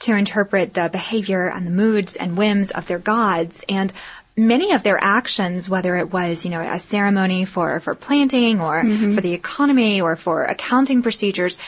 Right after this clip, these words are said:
Speaker 1: were based on God's behavior. And almost like today, how some people ascribe to astrology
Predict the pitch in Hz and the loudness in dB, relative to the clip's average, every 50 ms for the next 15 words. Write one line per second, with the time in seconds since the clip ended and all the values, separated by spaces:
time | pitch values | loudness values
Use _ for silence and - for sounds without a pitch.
0 | - - - - 208 185 - - 208 202 220 226 - - - 220 214 202 190 165 | -16 -8 -2 -2 -2 -2 0 0 2 2 2 0 0 -2 0 0 0 0 0 0
1 | 160 165 165 - - 214 190 - - 254 302 320 240 185 165 147 165 180 175 - | 0 -2 -4 -4 -6 -6 -6 -4 -4 -2 -2 0 0 -2 -2 -2 -2 -2 0 0
2 | 196 220 233 254 254 247 - 202 185 147 - 180 208 208 202 214 220 208 196 190 | 2 4 4 2 2 2 0 -2 -2 -2 -6 -6 -2 -2 0 0 0 0 0 -2
3 | 190 - 220 220 247 240 196 - - 190 185 180 - - - 190 180 180 175 - | -2 -2 0 0 0 0 -2 -2 0 0 0 0 -2 -4 -2 0 0 0 -2 -4
4 | - 175 165 170 - - 202 190 190 196 196 190 180 175 170 175 180 | -8 -8 -6 -6 -4 -2 0 0 2 0 0 0 0 -2 -2 -2 -6